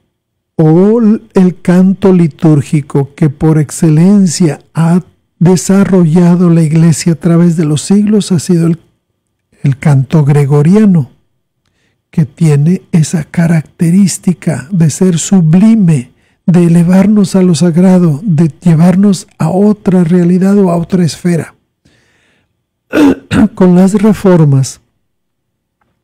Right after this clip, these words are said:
de, este, la liturgia, en el movimiento litúrgico que tuvo después su culmen en las reformas del, ah,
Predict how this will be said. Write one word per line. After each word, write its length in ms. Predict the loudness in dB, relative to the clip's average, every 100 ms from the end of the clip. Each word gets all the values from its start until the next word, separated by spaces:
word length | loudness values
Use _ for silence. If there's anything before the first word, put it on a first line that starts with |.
| _ _ _ _ _ _
de, 520 | -2 2 2 0 -2 -8 -20 -20 -20 _ _
este, 500 | 0 2 0 -2 0
la 180 | 0 0
liturgia, 840 | -2 -2 0 0 0 -4 -6 -6 _ _ _
en 280 | -2 0 2
el 120 | 0
movimiento 720 | 0 2 2 2 2 0 0 0
litúrgico 840 | 0 0 -4 -2 -4 -4 -6 -4
que 140 | -6
tuvo 460 | -6 -2 -2 2 0
después 480 | 0 -4 -2 -2 0
su 200 | -4 -2
culmen 520 | 0 0 2 -2 -2 -10 _ _
en 260 | 0 0
las 200 | 0 -2
reformas 760 | -2 -2 -2 -2 -2 -2 -4 -4
del, 460 | -6 -2 -2 -2 -6 _ _ _ _ _ _ _ _ _
ah, 520 | -2 0 0 -2